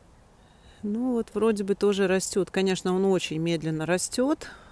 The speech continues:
очень медленно растущая орхидея. И цветёт такими маленькими беленькими цветочками, прям белоснежными.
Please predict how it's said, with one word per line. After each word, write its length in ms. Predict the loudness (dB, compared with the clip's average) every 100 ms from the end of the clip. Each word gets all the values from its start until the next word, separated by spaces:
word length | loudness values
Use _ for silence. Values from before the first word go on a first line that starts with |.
| -4
очень 320 | -4 -2 -2
медленно 600 | 0 0 2 0 0 -2 -6 -20 -20 -20 -20 -20 -8
растущая 800 | -2 -2 -2 -4 -4 0 2 0
орхидея. 680 | 0 -2 4 6 6 4 0 -8 -20 -20 -20 -20 -20 _
И 140 | -4 -4
цветёт 420 | -4 -6 -2 -2
такими 360 | -4 -4 -4 -2
маленькими 680 | 0 0 0 -2 -4 -4
беленькими 600 | 0 0 0 -2 -6 -8
цветочками, 760 | -6 -6 -4 -2 -2 -4 -6 -6
прям 260 | -4 -4
белоснежными. 1080 | -2 -2 -2 -4 -2 -2 -2 -4 -6 -6 -6